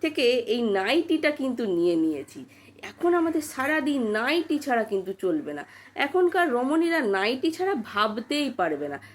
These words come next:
মানে, আমাদের নিজেদের পোশাকগুলো কেমন যেন এখন হারিয়ে গেছে। তো এখন যাই হোক, তো এখন নাইটিটা শুধুমাত্র নাইটে বা রাত্রে বা ঘরের মধ্যেই কিন্তু সীমাবদ্ধ নয়। এই যেমন ধরুন, উম, এই পাড়ার দোকান যাবে,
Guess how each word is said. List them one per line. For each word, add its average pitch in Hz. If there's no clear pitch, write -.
মানে, 214
আমাদের 220
নিজেদের 233
পোশাকগুলো 294
কেমন 294
যেন 285
এখন 277
হারিয়ে 190
গেছে। -
তো 285
এখন 269
যাই 269
হোক, 262
তো 247
এখন 285
নাইটিটা 254
শুধুমাত্র 294
নাইটে 254
বা 214
রাত্রে 233
বা 262
ঘরের 233
মধ্যেই 320
কিন্তু 311
সীমাবদ্ধ 226
নয়। 147
এই 320
যেমন 311
ধরুন, 302
উম, 294
এই 277
পাড়ার 240
দোকান 262
যাবে, 311